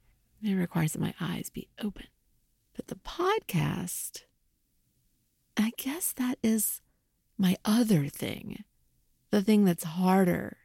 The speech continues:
to just steal away and do. I need a quiet space. I have to actually shut the door on everyone else. And I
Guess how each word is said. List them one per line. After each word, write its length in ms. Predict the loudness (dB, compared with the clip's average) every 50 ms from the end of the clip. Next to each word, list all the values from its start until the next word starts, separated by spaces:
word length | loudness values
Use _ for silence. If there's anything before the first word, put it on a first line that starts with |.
| _ -8
to 160 | -4 -2 -2
just 560 | 0 2 2 2 2 2 0 -2 -2 -4 -8 -16 _ _ _ _ _
steal 580 | -10 -10 -10 -8 -6 -4 -2 0 0 2 0
away 640 | 0 0 0 -2 -4 -6 -6 -10 -12 -16 -18 -18 _ _ _ _ _ _ _ _ _ _ _ _ _ -4
and 140 | -4 0
do. 260 | 2 2 2 2 0 0
I 60 | -2
need 220 | -2 -2 -2 -2 -2
a 40 |
quiet 440 | -4 -10 -14 -10 -8 -8 -8 -8 -8
space. 600 | -8 -4 0 0 2 2 2 0 -4 -8 -10 -12 _ _ _ _ _ _ _ _ _ _ _ _ -4 -2
I 40 | 0
have 240 | 0 0 0 -2 -4
to 100 | -6 -4
actually 520 | -4 -4 -4 -4 -4 -2 -2 -2 -2 -4 _ _ _ _ _ _ _ _
shut 240 | -2 -2 -2 0 0
the 80 | 2
door 480 | 4 4 4 4 4 2 2 0 -2 -4 -2
on 100 | -2 0
everyone 380 | 0 0 0 -2 -2 0 -2 -2
else. 340 | -2 -4 -4 -6 -4 -2
And 140 | -2 -2 -2 -2 _ -20 -20 -20 -20 -20 -20 _ _ _ _ _ _ _ _ _ _ _ -12 -6
I 380 | -4 -4 -4 -2 0 0 0